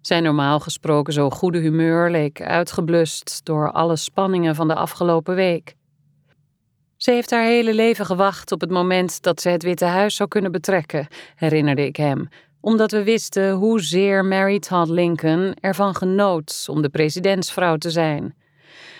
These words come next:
Ze laat haar plannen echt niet de kop indrukken door zoiets als een oorlog." Voor de eerste keer in dagen verscheen er een glimlach op vaders gezicht. "Het spijt me dat ik te laat ben, Margaret.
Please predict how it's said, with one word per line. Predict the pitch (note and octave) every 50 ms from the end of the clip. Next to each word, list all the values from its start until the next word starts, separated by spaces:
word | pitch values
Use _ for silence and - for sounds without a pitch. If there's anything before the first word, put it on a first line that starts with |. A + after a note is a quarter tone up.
| - -
Ze | - - B3+
laat | A#3+ A#3+ A#3 A#3
haar | - A3+ A3
plannen | - A3+ A3+ G#3+ G3+ G3 F3+ -
echt | - F#3 G#3 B3 B3+ - - -
niet | B3+ A#3+
de | - A3
kop | - - A#3 A3+ -
indrukken | A3 G#3 F#3+ F#3 F#3 F#3 E3 - G3 F#3+
door | F3+ G3+ G3+
zoiets | E3+ G3+ G3+ G#3 G3+ - -
als | G#3 F#3
een | G#3 G#3 G3+ - _ _ -
oorlog." | E3 E3 C#3 B2+ B2+ B2+ B2 B2 - - - - - - _ _ _ _ _ _ _ _ _ _ _ _ _ _ _ _ _ _ _ _ _ _
Voor | _ - - C#3
de | C3+ C3+
eerste | - C3+ D3 D#3+ D#3+ D3 - - D3+
keer | D3 - D3+ D3+ D#3 D#3
in | D3 C#3 C3
dagen | C#3+ C#3+ D3 D3+ D3+ D#3+ D#3 - E3 D#3+ E3 F3 E3+
verscheen | - F3 D#3 - - F3 D#3+ E3+
er | E3
een | D#3 D3+
glimlach | D3 - F3 F3+ F#3 F3+ E3+ D#3+ D#3 E3+
op | D#3 -
vaders | - E3+ D#3+ D#3 D3+ D3+ D3+ -
gezicht. | - E3+ D3+ D#3+ D#3+ D3 D3+ - - - - _ _ _ _ _ _ _ _ _ _ - - - - - - _ _ _ _ _ _
"Het | - - C3+
spijt | - - D3+ D3+ D3 D3
me | D3+
dat | C#3+ D3+ C#3+
ik | C#3
te | - - D3+
laat | D3+ D3+ D3+ C#3+
ben, | - D3 D3+ D#3
Margaret. | D3+ D3+ D3 C#3 - C#3+ - - - - - -